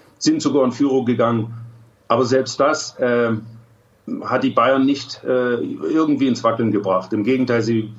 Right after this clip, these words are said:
kennen ihre Stärke und haben diese eindrucksvoll ausgespielt. Von daher, äh, muss man abwarten oder muss wahrscheinlich davon ausgehen, dass sie bis zum Saisonende so weiterspielen.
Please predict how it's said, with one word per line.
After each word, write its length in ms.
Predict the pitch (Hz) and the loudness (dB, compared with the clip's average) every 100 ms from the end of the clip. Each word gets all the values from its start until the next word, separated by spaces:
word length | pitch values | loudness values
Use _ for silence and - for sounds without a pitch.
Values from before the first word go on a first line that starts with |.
| - _ | -20 _
kennen 260 | - 135 143 | -2 2 2
ihre 220 | 131 117 | 2 0
Stärke 540 | 110 120 123 - 120 117 - - _ - | 0 2 2 2 -2 -4 -16 -20 _ -4
und 180 | 107 | 0
haben 140 | 104 110 | 0 2
diese 260 | 117 107 | 2 2
eindrucksvoll 520 | 92 110 110 104 110 95 | 2 0 -2 -2 -2 2
ausgespielt. 680 | 110 110 113 - 110 107 - - _ _ _ | 0 0 -6 -2 0 0 -6 -20 _ _ _
Von 200 | - 147 | 0 2
daher, 880 | 123 127 127 123 120 - 117 117 120 | 4 2 2 2 0 0 -2 -2 -4
äh, 40 | 131 | -6
muss 140 | 123 | -4
man 140 | 127 | -2
abwarten 680 | 117 127 131 123 120 117 113 104 | 0 0 0 0 0 -2 -4 -4
oder 200 | 107 110 | -2 0
muss 220 | 135 120 | 0 0
wahrscheinlich 380 | 113 117 120 113 | 0 0 0 0
davon 260 | 113 110 | -2 0
ausgehen, 400 | 110 123 - 120 | 0 -2 0 0
dass 120 | 110 | 0
sie 60 | 107 | -2
bis 200 | 110 - | -6 -6
zum 120 | 110 | -4
Saisonende 680 | 101 107 110 107 104 95 - | 0 0 0 -2 0 0 -4
so 220 | - 117 107 | -2 2 4
weiterspielen. 880 | 120 139 - - 120 117 113 117 | 4 2 0 0 0 2 0 -2